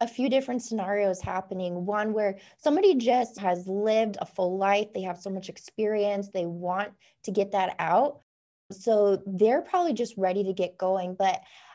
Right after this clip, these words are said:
I, I could kinda see it with some of my clients where you could take that route. I'm sure that will be a great book,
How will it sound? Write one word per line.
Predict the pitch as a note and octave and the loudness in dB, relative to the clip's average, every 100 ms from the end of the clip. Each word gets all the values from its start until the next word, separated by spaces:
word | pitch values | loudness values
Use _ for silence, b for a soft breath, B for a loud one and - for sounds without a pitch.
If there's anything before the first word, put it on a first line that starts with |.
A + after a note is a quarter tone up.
| - | -2
I, | B3 B3 - | 0 0 -2
I | B3+ | -2
could | D4 G#4+ | -2 -4
kinda | - - B4+ - | -6 -2 -2 -2
see | - C4 | 0 2
it | D#4+ | 2
with | - A#3 A#3 A3+ - - | 2 2 2 0 -6 -20
some | - B3 A#3+ | -6 -4 -2
of | A3+ | 0
my | G#3 F#3+ | 0 -2
clients | - E3+ F#3 A3 B3 A#3+ | -6 -6 -4 -4 -6 -4
where | A#3 A3 G3+ F3+ | 0 4 2 0
you | B3+ D4 | 0 0
could | G4 - | 0 -2
take | D#4 - | -4 -2
that | C4+ A3 F#3 | 0 0 0
route. | F3+ G#3 - | 0 2 0
I'm | G3+ | -4
sure | - G3+ | -4 -2
that | F#3+ F3 | -2 0
will | F3 | -2
be | F3+ A3 | 0 0
a | A3 | 0
great | A3+ A3 A3+ | -2 -4 -2
book, | A#3+ C4+ | -2 -2